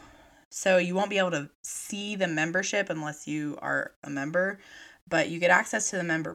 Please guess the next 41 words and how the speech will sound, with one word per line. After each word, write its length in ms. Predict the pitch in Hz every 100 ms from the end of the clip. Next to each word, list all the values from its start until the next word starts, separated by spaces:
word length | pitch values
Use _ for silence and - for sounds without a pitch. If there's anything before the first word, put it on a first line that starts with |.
| -
portal, 680 | - 302 311 233 196 185 - - - _
which 280 | - 180 -
means, 400 | 185 175 175 165
so 140 | - 180
you 160 | 175
create 320 | - 214 196
a 40 | 185
login 800 | 160 160 175 214 208 208 208 214 - _ _ _ _ _ _ - - -
to 100 | 185
my 120 | 147
website, 460 | 170 196 190 165
and 120 | 160 165
you 60 |
get 140 | 180 160
emails 420 | 190 196 175 165
about 220 | 165 156
this 380 | 156 147 - - _ - _ -
when 120 | 165
you 60 |
sign 300 | 151 170 160
up 80 | 147
for 100 | -
the 80 | 156
decoder. 680 | 156 151 160 151 175 202 226 - - - - _ _ -
Um, 520 | 165 156 156 156 - _ _ _ -
you 160 | 156 160
get 120 | 160
acc-, 300 | 170 170 -
you 160 | 160 160
get 160 | 165 156
a 40 |
login 760 | 156 190 269 233 180 165 147 - -
info 480 | 170 170 160 147
to 180 | 147 -
my 200 | 160 147
site, 420 | 151 175 180 220 -
and 160 | 165
then 80 | 247
you 120 | 254
can 100 | 185
access 680 | 143 160 170 170 156 156 -